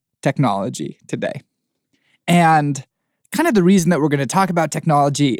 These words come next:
is, I think one of the problems, you know, we live in a technologically inundated world, right? That, that's, like, everybody knows that. But I think the observations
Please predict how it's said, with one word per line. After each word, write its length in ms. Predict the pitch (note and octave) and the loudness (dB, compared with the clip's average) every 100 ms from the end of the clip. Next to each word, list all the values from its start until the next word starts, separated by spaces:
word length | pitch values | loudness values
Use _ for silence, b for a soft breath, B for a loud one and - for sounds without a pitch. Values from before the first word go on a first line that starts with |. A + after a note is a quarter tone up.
| - | -4
is, 720 | D3 D#3 D3 B2 C3+ E3 - - _ _ _ _ _ _ _ | 0 2 2 -2 -4 -6 -8 -10 _ _ _ _ _ _ _
I 80 | E3+ | -4
think 380 | - - B3 F#3 - | -4 0 0 0 -4
one 240 | F#3 F3 E3+ | 0 2 2
of 60 | |
the 80 | C3+ | 0
problems, 1120 | - - F#3 F3 E3 D3 B2+ C3 F#3 - - - _ - | -8 -2 2 2 2 0 0 0 0 0 -6 -14 _ -4
you 80 | |
know, 140 | D#3+ - | -4 0
we 180 | F3 A3 | 4 4
live 480 | G#3 G#3 G3 E3+ E3+ _ | 4 2 0 -2 -10 _
in 160 | E3 E3 | 0 2
a 480 | D3+ D3 C#3+ C#3+ - _ | 2 2 2 0 -6 _
technologically 880 | E3+ - D3+ C#3 B2 C#3 C#3 B2 - _ D3 | -4 -2 -4 -2 -2 -4 -4 -4 -6 _ 0
inundated 640 | C#3 B2 A#2+ G2 A2 - | 2 2 0 -4 -6 -8
world, 260 | - - - - _ _ _ - | -8 -8 -12 -20 _ _ _ -6
right? 240 | A#2+ - | -6 -2
That, 140 | C#3+ - | -4 0
that's, 320 | D#3 - - | 0 0 0
like, 220 | C3+ A#2 _ _ _ - | 0 0 _ _ _ -2
everybody 460 | D#3 D#3+ C#3+ B2 B2 | 2 4 2 -2 -2
knows 380 | C3 B2+ C3 | 0 0 -2
that. 340 | C#3+ C#3 C3+ - _ _ _ _ _ _ _ _ _ _ _ _ _ | 0 0 0 -4 _ _ _ _ _ _ _ _ _ _ _ _ _
But 120 | D#3 E3+ | -2 0
I 80 | |
think 280 | D#3 C4 B3 | 2 2 2
the 200 | D#3+ D#3+ | 2 2
observations 1080 | D3+ D3+ D#3+ C3+ D3 D3 D#3 B2+ B2 A2 - | 4 2 0 2 2 2 0 0 0 -2 -6